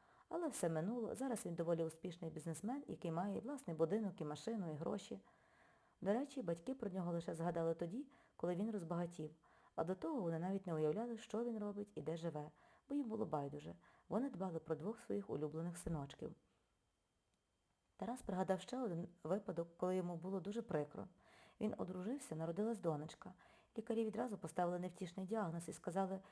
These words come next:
що негайно потрібні гроші, щоб все виправити. Тоді у Тараса ще такої суми не було,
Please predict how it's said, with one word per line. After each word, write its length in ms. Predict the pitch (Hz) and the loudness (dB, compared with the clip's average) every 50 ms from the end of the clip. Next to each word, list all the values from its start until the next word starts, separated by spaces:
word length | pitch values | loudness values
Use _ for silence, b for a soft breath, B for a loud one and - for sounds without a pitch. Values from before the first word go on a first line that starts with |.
| B B B B | B B B B
що 180 | - - - 175 | -8 -4 -2 2
негайно 360 | 175 170 185 226 254 247 214 | 2 2 2 2 0 -2 -2
потрібні 400 | - 165 160 - - 160 170 160 | -4 -4 -2 -2 -2 0 -2 -2
гроші, 280 | 151 180 208 220 - | 0 -2 -4 -4 -6
щоб 180 | - - - - | -12 -12 -12 -10
все 180 | - - - 175 | -4 -2 0 2
виправити. 600 | 170 170 165 170 165 160 165 175 170 - - 196 B B B B B B B B | 2 2 2 0 -4 -4 -4 -6 -8 -12 -14 -16 B B B B B B B B
Тоді 240 | - 262 247 302 294 | -8 -2 0 2 2
у 100 | 247 214 | 2 2
Тараса 400 | - 185 180 175 170 - 214 214 | 0 0 0 0 -2 -2 -4 -4
ще 160 | - - - | -4 -8 -8
такої 280 | - - - 180 185 180 | -8 -2 0 0 0 0
суми 260 | - - 185 190 196 | 0 0 2 2 2
не 100 | 202 214 | 2 2
було, 340 | 190 214 202 165 147 156 | 2 0 0 0 -2 -4